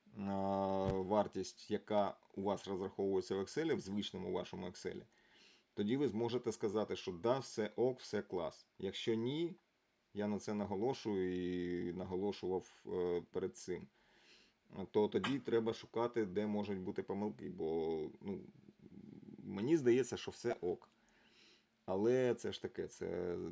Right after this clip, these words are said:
ду-, дуже суб'єктивне, скажімо так, бачення без, е, тої перевірки, яку я б радив все ж таки пере-,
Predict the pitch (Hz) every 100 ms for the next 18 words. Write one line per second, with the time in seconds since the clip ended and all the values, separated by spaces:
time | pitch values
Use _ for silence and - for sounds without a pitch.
0 | 90 98 101 113 104 101 - 98 107 -
1 | 123 117 98 92 87 87 - 87 104 98
2 | 90 90 - 95 98 117 - 107 98 101
3 | 95 90 104 101 - - 95 98 95 92
4 | 101 98 95 98 101 113 95 90 - 101
5 | 92 95 90 - - 101 95 90 - 90
6 | - - 87 95